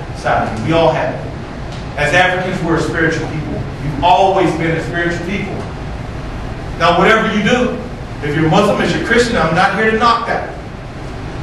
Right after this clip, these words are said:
You understand? But identify with something that'll make you a better person. That can give you some kind of code to live by.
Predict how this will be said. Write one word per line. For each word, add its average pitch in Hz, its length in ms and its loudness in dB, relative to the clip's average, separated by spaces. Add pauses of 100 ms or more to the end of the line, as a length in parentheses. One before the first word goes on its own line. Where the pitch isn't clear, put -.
(120)
You 190 60 2
understand? 220 600 2
But 196 100 4
identify 226 800 2
with - 80 -6
something - 580 -2 (960)
that'll 202 240 4
make 254 260 4
you 226 140 6
a - 20 8
better 240 260 4
person. - 440 -2 (800)
That 233 120 6
can 233 140 2
give 311 140 4
you - 80 0
some 269 240 2
kind 254 200 2
of - 220 0
code 339 360 4
to 277 120 2
live 370 240 2
by. - 480 2